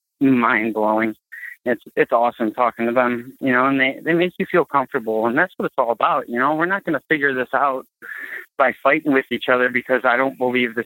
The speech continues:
same thing you believe. I mean, you know, I, I don't know what really to believe, to tell you the truth,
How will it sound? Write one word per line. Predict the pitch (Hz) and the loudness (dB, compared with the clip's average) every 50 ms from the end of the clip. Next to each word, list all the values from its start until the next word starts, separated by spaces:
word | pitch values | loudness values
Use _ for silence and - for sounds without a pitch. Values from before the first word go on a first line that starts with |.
| - - | -2 0
same | 131 120 98 | -2 0 -2
thing | - 123 110 107 110 | -2 -2 0 0 0
you | 139 156 | 0 0
believe. | 143 123 107 113 110 123 135 147 139 | 0 -2 -2 -2 -2 -2 0 0 0
I | 131 123 | 0 2
mean, | 131 139 135 135 143 143 139 139 - - - - - - | 2 2 2 0 0 -2 -4 -6 -8 -12 -14 -12 -4 0
you | 151 147 | 0 2
know, | 131 131 156 170 185 175 160 147 151 - | 2 2 2 0 0 -2 -4 -8 -8 -6
I, | - - - - _ _ _ _ _ _ _ _ _ - | -6 -6 -6 -6 _ _ _ _ _ _ _ _ _ -2
I | 147 175 | 0 0
don't | 202 202 180 175 | 2 0 0 2
know | 175 175 175 165 165 151 _ _ _ _ _ - - - _ - - _ _ _ _ _ _ _ - - - | 2 2 2 0 -2 -4 _ _ _ _ _ -20 -20 -20 _ -20 -20 _ _ _ _ _ _ _ -16 -10 -6
what | 135 147 165 185 160 - | 0 2 2 2 2 0
really | 139 135 131 123 123 123 | 0 0 0 2 2 0
to | 120 120 | 0 -2
believe, | 104 117 117 120 120 113 101 | -2 -2 0 0 0 0 0
to | 110 107 | -4 -4
tell | - - 127 | 0 2 2
you | 127 123 110 | 2 2 0
the | 110 | -4
truth, | - - 131 123 117 | -2 0 0 0 0